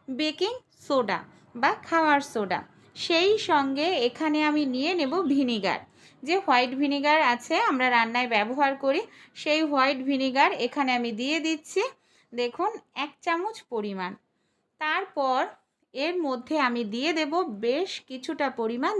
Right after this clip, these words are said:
জল। জল দেওয়ার পর এখানে আমাদের নিয়ে নিতে হবে খবরের কাগজ। এখানে দেখুন আমি কিছুটা খবরের কাগজ ছোট ছোট টুকরো করে নিয়েছি।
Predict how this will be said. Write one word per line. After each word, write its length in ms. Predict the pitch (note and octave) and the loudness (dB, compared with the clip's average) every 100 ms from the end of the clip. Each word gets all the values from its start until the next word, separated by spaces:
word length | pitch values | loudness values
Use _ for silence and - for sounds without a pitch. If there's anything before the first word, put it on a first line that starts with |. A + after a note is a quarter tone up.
| A3+ | -2
জল। 320 | G#3+ F#3 D#3+ - _ _ _ _ - | -2 -2 -4 -8 _ _ _ _ -16
জল 340 | A3+ B3+ C#4 E4+ | -6 0 0 0
দেওয়ার 260 | F#4 F4+ D4 | 0 0 2
পর 100 | C4 C4+ | 0 0
এখানে 260 | A#3+ - F4+ | -2 -2 -2
আমাদের 340 | A3 A#3+ A#3+ C4+ | -2 0 -2 -2
নিয়ে 240 | A#3 B3 | -2 -2
নিতে 240 | F4 F#4 D4+ | -2 -4 -4
হবে 280 | C#4+ C4+ F#4+ G#4 | -2 -2 -2 -4
খবরের 540 | - A#3 A#3+ A#3+ A#3+ A3+ | -2 0 2 0 0 -4
কাগজ। 400 | G3+ F3 F3 E3+ - _ _ - - | -8 -6 -6 -8 -10 _ _ -20 -14
এখানে 260 | C#4 F4+ F4+ | -4 -2 0
দেখুন 280 | E4 D#4 F4+ | 0 -2 0
আমি 160 | E4+ E4 | 0 -2
কিছুটা 320 | D4 D#4 D#4+ D#4+ | -4 -2 -2 0
খবরের 360 | C#4 C4 D4 D4+ | -2 0 0 0
কাগজ 200 | C#4 D#4 F#4 | -2 -2 -4
ছোট 160 | C#4+ A#3+ A#3+ | -6 -6 -6
ছোট 120 | A#3+ A#3+ | -4 -4
টুকরো 280 | A#3+ A#3 C#4 C#4+ | -4 -4 -4 -2
করে 160 | D4 D4 | -2 0
নিয়েছি। 420 | D4 D4 D4 | 0 -2 -2